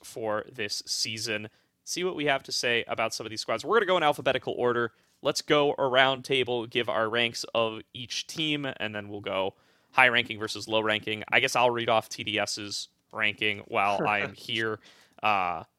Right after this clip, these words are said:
Speaker 1: since that's what just seems to make sense. So let's kick it off at the top of the alphabet with A O E. No longer A O E Gold, just A O E once again. Uh, T D S has this team fourth. I have this team fifth.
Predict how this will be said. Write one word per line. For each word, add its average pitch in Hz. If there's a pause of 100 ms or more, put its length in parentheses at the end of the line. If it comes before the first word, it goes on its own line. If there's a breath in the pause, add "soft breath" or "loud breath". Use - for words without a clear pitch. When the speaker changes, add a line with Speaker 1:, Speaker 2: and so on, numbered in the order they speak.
(100)
Speaker 1:
since -
that's -
what 101
just -
seems 104
to 107
make 98
sense. -
So 110
let's 120
kick -
it 202
off 143
at 135
the -
top 156
of 131
the 110
alphabet 107 (320 soft breath)
with 107 (100)
A 139
O 135
E. 120
No 120
longer 175
A 160
O 151
E 156
Gold, 123
just -
A 123
O 113
E 117
once 110
again. 107 (420 soft breath)
Uh, 92 (100)
T 202
D 202
S 190
has 160
this 147
team 143
fourth. - (140)
I 165
have 190
this 165
team 135
fifth. -